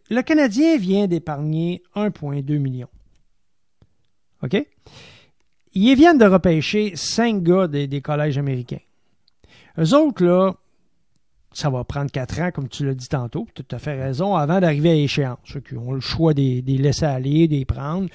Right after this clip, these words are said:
Peut-être aussi qu'ils vont les perdre, parce que peut-être que le gars va dire, « Sais-tu quoi, je vais pas à Montréal, moi je vais attendre, puis je vais renégocier mes affaires, je vais devenir joueur autonome, puis je vais, je, je vais aller où je veux. »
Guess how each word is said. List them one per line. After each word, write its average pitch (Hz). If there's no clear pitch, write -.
Peut-être 208
aussi 175
qu'ils 170
vont 147
les 143
perdre, 208
parce 143
que -
peut-être 175
que 160
le 156
gars 180
va 160
dire, « 160
Sais-tu -
quoi, 285
je 170
vais 165
pas 190
à -
Montréal, 175
moi 175
je 151
vais 147
attendre, 220
puis 147
je 135
vais 147
renégocier 160
mes 147
affaires, 202
je 151
vais 151
devenir 156
joueur 151
autonome, 143
puis 151
je 143
vais, 135
je, 139
je 127
vais 151
aller 147
où 143
je 123
veux. » 127